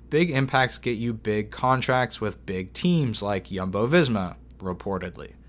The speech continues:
And Craddock and Kuss got to show themselves working hard for leaders who had some success.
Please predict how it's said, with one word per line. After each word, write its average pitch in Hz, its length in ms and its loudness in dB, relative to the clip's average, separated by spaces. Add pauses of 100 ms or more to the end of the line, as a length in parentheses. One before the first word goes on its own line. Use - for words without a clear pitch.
(160)
And 156 180 0
Craddock 226 520 4
and 147 180 2
Kuss 139 320 2
got 127 300 2
to 120 100 2
show 120 240 2
themselves 113 500 0
working 117 420 2
hard 110 280 6
for 107 140 -8
leaders 113 440 0
who 135 140 4
had 151 300 6
some 95 180 -4
success. - 720 -10